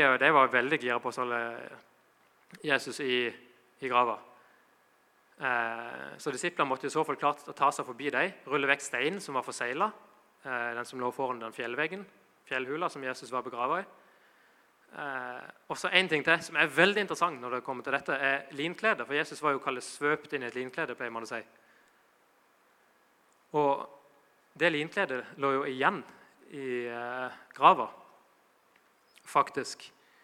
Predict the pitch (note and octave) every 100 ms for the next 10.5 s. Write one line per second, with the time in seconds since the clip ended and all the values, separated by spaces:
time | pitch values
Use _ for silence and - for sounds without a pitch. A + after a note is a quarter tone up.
0 | _ - - E3+ D3+ F#3 G3+ E3+ D3 D3+
1 | C3+ - F#3+ D3 A#2 - - - _ -
2 | D3 C3 B2 A#2+ A#2+ C3+ - _ _ _
3 | _ - - - E3 D3 D3 C3+ E3+ F3+
4 | C3 C3 B2+ C3+ B2+ E3 - - D#3+ G#3+
5 | E3 D3+ C#3 F3 F3 D3+ F#3+ E3+ - F#3
6 | - D#3 E3 D#3+ C#3+ D3 E3 C#3+ C#3 -
7 | F3+ - F#3+ D#3 D#3 F3 G#3+ - - -
8 | - - _ _ E3 C#3+ C3+ B2+ B2+ C3
9 | C#3+ D#2 - - - - D#3 - D#3 E3
10 | D#3+ - G3+ C#3